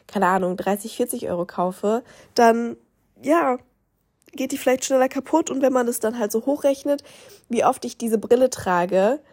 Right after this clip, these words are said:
aufs Jahr gesehen, mit dem Preis, die sie gekostet hat, dann ist es ja im Endeffekt viel günstiger als vielleicht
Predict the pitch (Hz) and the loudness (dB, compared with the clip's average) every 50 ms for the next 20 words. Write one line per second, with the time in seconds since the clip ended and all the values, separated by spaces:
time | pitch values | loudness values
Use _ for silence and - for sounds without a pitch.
0 | _ _ _ _ _ 214 220 - 208 202 208 208 208 202 185 180 165 160 175 185 | _ _ _ _ _ -6 -2 2 4 6 6 6 4 2 0 0 0 0 2 2
1 | 208 226 233 285 294 320 349 - _ _ _ _ _ _ _ _ _ 220 226 233 | 0 0 -2 -4 -8 -14 -18 -20 _ _ _ _ _ _ _ _ _ 2 4 4
2 | 240 220 220 - - 196 185 185 185 196 - - 208 202 208 202 202 - - - | 4 2 2 0 2 4 4 6 4 2 0 -2 -2 -2 -2 -2 -4 -4 -4 -4
3 | 226 - 208 - - - 190 - 208 190 - 208 - 226 - - 214 196 - - | -4 -4 -4 -6 -6 -6 -2 -2 -2 -2 -2 -4 -4 -2 0 2 2 2 2 0
4 | 208 214 214 - - 202 202 - - - - - - - 208 196 214 220 240 - | -2 -4 -4 -4 -6 -6 -6 -8 -14 -20 -16 -10 -6 -6 0 2 2 2 2 -2
5 | - 190 185 190 175 170 170 185 - - 190 170 180 196 - | -2 -2 0 2 2 2 0 -2 -2 -2 0 0 0 -2 -4